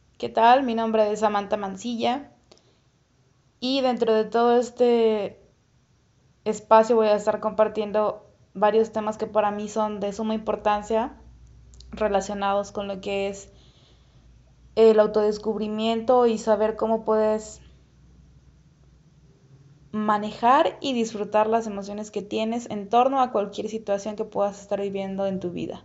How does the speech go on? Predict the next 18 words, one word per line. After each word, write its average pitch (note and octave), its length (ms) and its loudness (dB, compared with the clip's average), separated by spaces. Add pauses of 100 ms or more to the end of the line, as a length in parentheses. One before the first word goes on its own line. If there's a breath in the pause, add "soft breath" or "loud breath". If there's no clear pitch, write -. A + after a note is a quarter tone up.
(960 loud breath)
Llámese A3+ 520 4
de A3 120 4
cualquier G3+ 540 0
índole G#3+ 1040 -2
familiar, G3 760 2
social, G3 840 0
de G3 120 -2
relaciones G3 680 -6
personales, G3 1080 -4 (320 soft breath)
en G3+ 80 -8
el G3+ 100 -8
trabajo, G3+ 680 4
en A3 120 -2
tus - 100 -16
proyectos, G#3+ 680 2
cualquiera G#3+ 600 2
que G3 100 -6
sea. F#3 340 -2